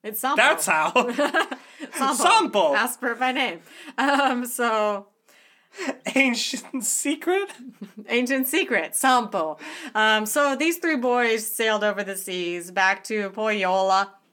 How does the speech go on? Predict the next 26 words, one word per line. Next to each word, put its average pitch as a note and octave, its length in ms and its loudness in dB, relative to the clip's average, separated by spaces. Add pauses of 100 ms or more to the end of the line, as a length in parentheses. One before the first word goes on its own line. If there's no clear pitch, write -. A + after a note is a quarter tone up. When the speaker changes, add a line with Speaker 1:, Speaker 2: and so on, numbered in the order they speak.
(120)
Speaker 1:
And, G3 440 0
um, F#3+ 500 2
Speaker 2:
These D#4+ 260 4
Speaker 1:
Vainam- C#4 80 0
Speaker 2:
three F4+ 200 4
Finny F4 300 2
boys. C4+ 460 0
Speaker 1:
Yep. B3 260 0 (360)
Vainamoinen A3 840 0
demanded G#3 420 -2
half A3 320 0
the G#4 80 -6
profits, D4+ 640 -2
which A#3+ 140 -4
is G4+ 80 -8
a A#4 260 -4
fair, C#4 680 0
it's B3 180 -6
a - 80 -4
fair A#3 260 0
ask, A#3+ 560 0
you F#3 120 -6
know? F3 360 -6
Speaker 2:
Yeah, D#4+ 280 4
'cause G#3 240 2
Vainamoinen G3+ 720 4